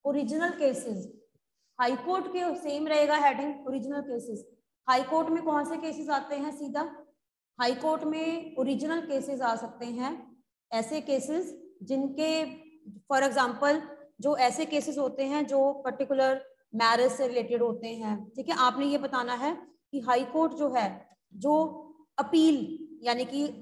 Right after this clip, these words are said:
मैंने आपको यहाँ पे बताया था कि हाई, कुछ cases हाई कोर्ट के पास आते हैं, फिर सुप्रीम कोर्ट के पास जाएंगे।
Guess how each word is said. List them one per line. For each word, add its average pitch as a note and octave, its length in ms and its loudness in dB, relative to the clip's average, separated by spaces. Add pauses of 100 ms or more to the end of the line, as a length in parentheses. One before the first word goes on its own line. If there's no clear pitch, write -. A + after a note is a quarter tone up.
(300)
मैंने B3+ 180 -2
आपको C4 180 -2
यहाँ C4 140 -2
पे C4 60 -4
बताया B3 420 0
था D4+ 100 -2
कि D#4 120 -10
हाई, B3+ 180 -6
कुछ D#4 220 -6
cases C#4 340 -4
हाई B3+ 120 0
कोर्ट C4 240 -2
के C#4 100 -6
पास C4+ 260 -4
आते A#3+ 240 -6
हैं, D4+ 200 -4
फिर D#4 120 -6
सुप्रीम B3+ 340 -12
कोर्ट A#3 180 -4
के A#3 100 -4
पास A3 220 -4
जाएंगे। F#3 340 -4